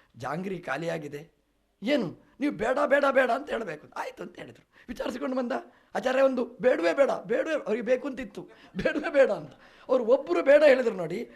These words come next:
ಎಲೆಯಲ್ಲಿ ಕೂತವರೆಲ್ಲ ಬೇಡ, ಬೇಡ, ಬೇಡ, ಐವತ್ತು ಜಾಂಗ್ರಿ ಉಳಿತು, ರಾತ್ರಿಗೆ ಆಯ್ತು.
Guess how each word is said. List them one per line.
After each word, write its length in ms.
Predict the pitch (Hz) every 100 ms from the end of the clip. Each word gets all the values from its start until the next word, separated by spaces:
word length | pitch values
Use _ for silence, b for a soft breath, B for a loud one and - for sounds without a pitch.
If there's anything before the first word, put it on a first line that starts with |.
| B
ಎಲೆಯಲ್ಲಿ 380 | 180 247 285 262
ಕೂತವರೆಲ್ಲ 600 | - 269 302 294 277 294
ಬೇಡ, 240 | 208 277 294 269
ಬೇಡ, 200 | 294 294
ಬೇಡ, 200 | 285 277 - -
ಐವತ್ತು 320 | 240 269 262
ಜಾಂಗ್ರಿ 580 | 247 254 277 294 - _
ಉಳಿತು, 320 | 254 285 - 170
ರಾತ್ರಿಗೆ 420 | 220 - 214 202
ಆಯ್ತು. 340 | - - -